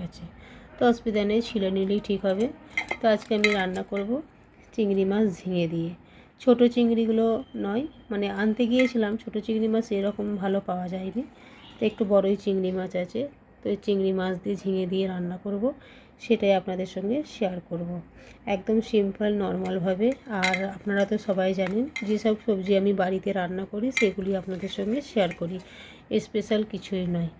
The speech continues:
তো বন্ধুরা, ঝিঙেটা আমি ভালোভাবে কেটে নিই, তারপরে আবার আসছি আপনাদের সামনে। ঝিঙে তো কাটা হয়ে গেছে। আর এই যে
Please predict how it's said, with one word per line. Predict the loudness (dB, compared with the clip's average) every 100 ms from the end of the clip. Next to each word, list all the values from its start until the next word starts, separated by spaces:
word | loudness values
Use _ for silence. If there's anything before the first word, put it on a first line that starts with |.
| -20 -20 -6
তো | 2
বন্ধুরা, | 6 6 6 4 4
ঝিঙেটা | 2 0 0 0
আমি | 0
ভালোভাবে | -2 -4 -2 -2 2 0 0 -12 -20 -20 -12 -2
কেটে | 0 2
নিই, | 2 2 -2 -10 -10
তারপরে | -4 -4 -2 -4
আবার | -2 -2
আসছি | -4 -6 -4 -2
আপনাদের | 0 -2 -4 -6 -6
সামনে। | -10 -10 -14 -20 -20 -20 -20 -20 -20 -20 -20 -20 -20 -20 -20 -20 -20 -20 _ -20 -16 -14 -10 -6 6
ঝিঙে | 8 8
তো | 6 2
কাটা | 2 2 2 4
হয়ে | 4 2
গেছে। | -2 -4 -6 -6 -12 -20 -12 0
আর |
এই | 4 4
যে | 2